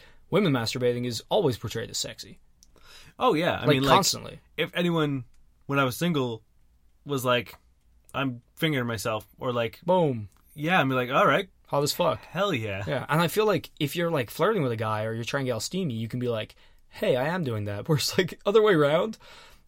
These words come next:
Speaker 1: I feel like you're at a seventy thirty positivity rate. Like, you know,
Speaker 2: Yeah.
Speaker 1: seventy percent fail chance there.
Speaker 2: I mean, I guess it's different if, like, if you're dating.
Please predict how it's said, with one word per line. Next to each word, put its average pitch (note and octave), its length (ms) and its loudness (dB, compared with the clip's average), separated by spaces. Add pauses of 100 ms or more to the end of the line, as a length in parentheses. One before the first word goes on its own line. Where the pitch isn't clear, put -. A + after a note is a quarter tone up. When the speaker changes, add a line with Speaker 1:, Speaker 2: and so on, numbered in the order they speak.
(160)
Speaker 1:
I - 80 -2
feel F4 240 -4
like C4 200 -2
you're E3 280 2
at D#3 120 2
a C#3 40 0
seventy E3+ 400 4
thirty C3+ 600 0 (600)
positivity C3+ 600 -2
rate. A#2 200 -8
Like, D3 200 0
you F3+ 80 0
know, C#3+ 80 0
Speaker 2:
Yeah. C3+ 280 2
Speaker 1:
seventy F3+ 260 4
percent F3 400 0
fail G3 280 2
chance A2+ 360 -6
there. A2+ 260 -8
Speaker 2:
I G3 80 -2
mean, G#3+ 140 -4
I G3+ 40 -2
guess A#3 220 -2
it's F3+ 140 -8
different A#2 260 -6
if, G#2+ 100 -10
like, G#2 160 -10
if - 140 -16
you're A#2 100 -12
dating. G#2+ 480 -6